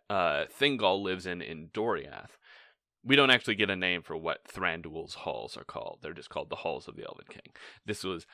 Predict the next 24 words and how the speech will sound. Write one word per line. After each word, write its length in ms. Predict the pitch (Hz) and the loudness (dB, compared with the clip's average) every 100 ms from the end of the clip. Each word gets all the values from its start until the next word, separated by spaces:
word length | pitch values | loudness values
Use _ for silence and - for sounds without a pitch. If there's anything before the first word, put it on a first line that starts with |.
| - | -8
this 160 | 101 101 | -8 2
bothered 440 | 92 110 117 113 | 10 12 12 10
me 120 | 110 113 | 6 2
the 140 | 98 | 2
entire 320 | 92 - 101 | 0 4 4
<laughs> 0 | |
time 300 | 98 - - 127 | 4 -4 -2 2
I 60 | |
was 180 | 98 95 | 2 6
editing 400 | 104 110 110 110 | 6 6 2 2
this, 200 | 110 110 | 2 2
and 80 | 98 | 4
I 140 | 98 95 | 2 2
decided, 420 | 92 92 90 90 | 0 2 2 2
"Hey, 160 | 82 - | -4 -6
I'm 120 | 92 | -10
gonna 160 | 90 | -10
put 160 | - - | -6 -4
a 20 | |
little 200 | 92 90 - | -4 -2 4
editor's 420 | 110 101 101 - | 4 4 -2 -4
note 140 | 98 | -8
in 80 | 90 | -8
here 240 | 95 90 | -6 -8